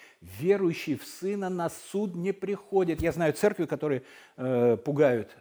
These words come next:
И, и вы, верующие, придёте и будете стоять, и будут раскрыты книги, и в этих книгах будут читать: «Ага, вот там ты это сделал, там это сделал».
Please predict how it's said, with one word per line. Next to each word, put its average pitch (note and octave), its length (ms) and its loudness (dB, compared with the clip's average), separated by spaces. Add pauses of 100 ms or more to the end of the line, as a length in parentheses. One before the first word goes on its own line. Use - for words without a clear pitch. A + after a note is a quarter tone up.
И, C3 160 -2
и C#3 160 -4
вы, F3 160 2
верующие, D3+ 500 0
придёте D3+ 520 -2
и - 20 -2
будете C#3 400 -4
стоять, E3+ 480 -2
и D#3 60 -4
будут C3+ 240 -6
раскрыты B2 460 -10
книги, D#3+ 500 -6 (280)
и C3 80 -6
в B2+ 60 -2
этих D3+ 240 -6
книгах D#3 320 -4
будут C3 240 -4
читать: F3+ 400 -4 (240)
«Ага, E3 300 -2
вот D3 160 -4
там C#3+ 180 -6
ты C#3 100 -6
это E3+ 280 -2
сделал, D3 260 -6
там C3+ 240 -6
это F#3+ 240 2
сделал». C#3+ 180 -4